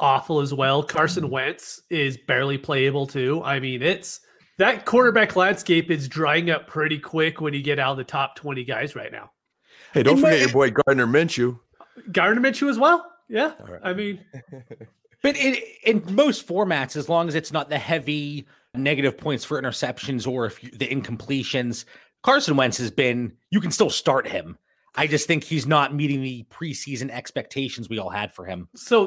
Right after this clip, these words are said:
Speaker 1: this could lead us into the Dak talk, because Dak was a quarterback who was winning you, and he was the reason why you were a contender. He was winning you games.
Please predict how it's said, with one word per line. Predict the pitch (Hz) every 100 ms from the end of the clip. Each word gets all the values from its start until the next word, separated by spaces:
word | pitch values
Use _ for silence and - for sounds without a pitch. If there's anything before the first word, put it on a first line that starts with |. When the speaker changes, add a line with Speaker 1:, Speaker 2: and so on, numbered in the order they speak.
| 196
Speaker 1:
this | 185 254 277
could | 226
lead | 214 165
us | 156
into | 165 139
the | 123
Dak | 151 151 -
talk, | 120 -
because | 165 165 165 127
Dak | - 170 170 185
was | 185 175
a |
quarterback | - 165 151 135 135 131 -
who | 151
was | 143 135 131
winning | 127 127 165 160 156
you, | 160 151 151
and | 147
he | 139 185
was | 196 196 185
the | 170
reason | 127 147 151 143 147 123
why | 123 139 143
you | 131 135
were | 123
a | 117
contender. | 123 - 123 110
He | -
was | 185 160
winning | 135 147 156
you | 143 123
games. | 131 117 -